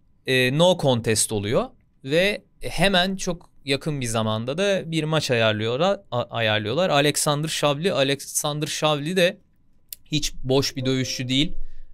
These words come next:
E, yirmi dörde, e, üç karnesi. On iki maçını knockout'la kazanmış. Knockout, teknik knockout. Yedi maçını submission'la, e, bitirmiş.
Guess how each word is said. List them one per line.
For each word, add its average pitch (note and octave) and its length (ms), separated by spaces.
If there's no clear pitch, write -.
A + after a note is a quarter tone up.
E, A2+ 80
yirmi A2+ 540
dörde, C3 540
e, A2+ 220
üç - 560
karnesi. G#2+ 760
On D3 160
iki F3+ 220
maçını B2 680
knockout'la C#3 680
kazanmış. E3+ 840
Knockout, A2+ 600
teknik G#2+ 340
knockout. D#3 480
Yedi B2 220
maçını A#2 580
submission'la, G#2 1040
e, F#2 260
bitirmiş. C#3+ 640